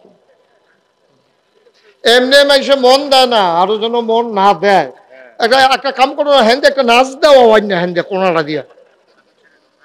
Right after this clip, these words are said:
আর কিতা করবো বুঝে উঠতে পারতেছে না।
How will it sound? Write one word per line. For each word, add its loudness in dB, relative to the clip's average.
আর -6
কিতা -2
করবো 4
বুঝে -4
উঠতে -4
পারতেছে -12
না। -20